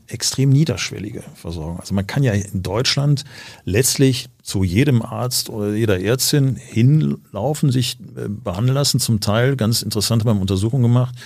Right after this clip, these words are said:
um auch das Thema so ein bisschen einzunehmen. Es gibt Menschen, die haben drei Hausärzte parallel. Ich weiß nicht, wo da die Sinnhaftigkeit drin wohnt oder zwei Hals-, Nasen-, Ohrenärzte.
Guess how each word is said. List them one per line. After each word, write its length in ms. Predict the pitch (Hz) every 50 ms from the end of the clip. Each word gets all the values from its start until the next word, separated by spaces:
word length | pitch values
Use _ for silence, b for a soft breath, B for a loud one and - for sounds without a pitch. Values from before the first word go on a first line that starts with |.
| B B B B B B
um 140 | B - 98
auch 140 | 92 104 -
das 180 | 117 104 -
Thema 240 | - 123 120 120 113
so 80 | 101 104
ein 80 | 98
bisschen 400 | 98 - - - 113 104 95 92
einzunehmen. 420 | - 101 101 107 110 - 135 123 117 113
Es 80 | -
gibt 260 | - 101 98 - - - B B B B
Menschen, 320 | - 95 92 123 - - 117
die 100 | 107 107
haben 140 | 104 107
drei 220 | 104 113 - 104 104
Hausärzte 560 | - 76 - 131 - - - - - - -
parallel. 520 | 147 - - 127 127 123 123 143 147 143 - -
Ich 100 | - -
weiß 220 | - 120 117 -
nicht, 220 | 143 123 - - - - - 113
wo 100 | - 107
da 120 | 113 123 120
die 120 | 117 113
Sinnhaftigkeit 680 | 101 117 131 139 147 143 - - - - 151 139 135 -
drin 160 | - 147 143
wohnt 300 | 135 135 151 165 165 156
oder 160 | 117 113 107 -
zwei 240 | - - 98 123
Hals-, 200 | 120 117 123 -
Nasen-, 200 | 127 117 107 113
Ohrenärzte. 560 | 113 117 139 143 151 143 135 147 147 - -